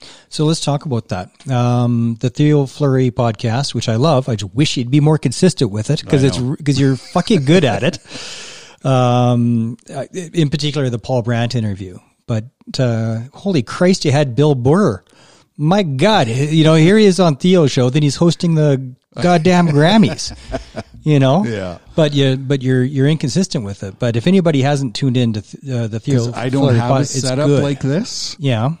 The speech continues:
Speaker 2: And I don't, and I don't wanna learn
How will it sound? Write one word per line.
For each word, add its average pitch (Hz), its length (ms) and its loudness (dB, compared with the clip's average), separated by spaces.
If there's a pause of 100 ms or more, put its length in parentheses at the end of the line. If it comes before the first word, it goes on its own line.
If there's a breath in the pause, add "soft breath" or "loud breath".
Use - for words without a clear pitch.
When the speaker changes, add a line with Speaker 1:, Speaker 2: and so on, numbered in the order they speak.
Speaker 2:
And 117 160 0
I 113 80 0
don't, 120 380 -2
and 113 240 2
I 110 160 2
don't 117 340 0
wanna 110 380 2
learn 143 520 2